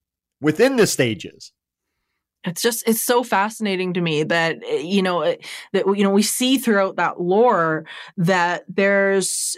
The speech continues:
Speaker 2: y-, you know, these different versions, you know, that I think people equated to the idea of, of just simply different stories and, y-, you know, different versions 'cause people were just making it up. And, you know, every time I, I've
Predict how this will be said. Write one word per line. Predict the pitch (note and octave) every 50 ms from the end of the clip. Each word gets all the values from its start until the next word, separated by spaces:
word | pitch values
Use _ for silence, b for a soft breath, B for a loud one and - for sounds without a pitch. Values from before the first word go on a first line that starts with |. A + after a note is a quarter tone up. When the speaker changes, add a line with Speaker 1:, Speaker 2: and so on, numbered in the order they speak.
| -
Speaker 2:
y-, | - G3+ F#3+ -
you | - G#3+
know, | F#3+ F#3
these | F#3+ G3+ G3+ -
different | - A#3+ C4 C4 - C#4 A3 G3
versions, | G3 G3 F#3+ F#3 G3 G3 F#3+ F#3 F#3 F#3 F#3 - -
you | - G3
know, | F#3 F3+ F#3+
that | G3+ G3
I | G3
think | G3 - D4 D4+ -
people | D4+ D4+ C4+ C#4 -
equated | A3+ - - G3+ G3 G#3 A#3 A#3+ A3 G3+ F#3 -
to | - A3 F#3+
the | G3 F#3
idea | F3+ F3+ E3+ F3+ F3+ F3+ F3 F3 F3 E3+ - -
of, | F3 E3+ E3 E3 E3 E3+ E3 D#3+ D#3+ - - B B B B B B B B B B -
of | - F3 E3+ D#3+ D3 -
just | - F#3+ F#3 - - - - -
simply | - - - - A3 A3+ A3 A3 G#3 G3 F#3+ F3
different | D3 F3+ E3+ E3+ - F3+ E3 C3+
stories | - - - F3 F3 E3+ D3 A#2+ F2 G2 - - - - - -
and, | F3+ F#3 F3+ F3 E3+ E3 D#3+ D#3+ D#3+ D#3+ E3 D#3 - - -
y-, | F#3+ F#3 -
you | F3+ F3+
know, | F3 E3 E3+
different | E3+ G#3+ G#3 G#3 A3+ G3 F3+
versions | F#3 G3 G3 F#3 - F#3+ F#3 F3
'cause | - - F3+ D#3+
people | - F#3+ F#3 F3+ F3 E3+
were | E3+ E3
just | E3 E3 D#3 -
making | D#3+ D#3 D#3 D#3 D#3+ D#3
it | D#3 D3
up. | E3+ E3+ D3 C#3+ - -
And, | F3 E3+ E3 E3 B B B B B B -
you | G#3+
know, | G3 G3+
every | E3+ A3 A3+ C#4+ D#4 D#4+
time | - A3 G#3 G3+ G3+ G3 G3 G3 G3 G3 G3 - - - -
I, | G#3 - -
I've | F#3 F#3+ F#3 F3